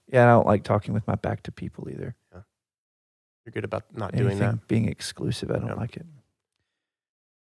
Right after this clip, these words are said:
Speaker 1: Well, I'm sure there'll be more holiday talk.
Speaker 2: Absolutely. We
Speaker 1: But,
Speaker 2: are
Speaker 1: uh,
Speaker 2: in the season of.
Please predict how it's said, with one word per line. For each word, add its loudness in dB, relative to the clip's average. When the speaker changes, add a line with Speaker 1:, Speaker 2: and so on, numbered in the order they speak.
Speaker 1:
Well, 12
I'm 6
sure 6
there'll 10
be 8
more 10
holiday 8
talk. 4
Speaker 2:
Absolutely. 4
We 8
Speaker 1:
But, 12
Speaker 2:
are 12
Speaker 1:
uh, 10
Speaker 2:
in 10
the 4
season 2
of. -2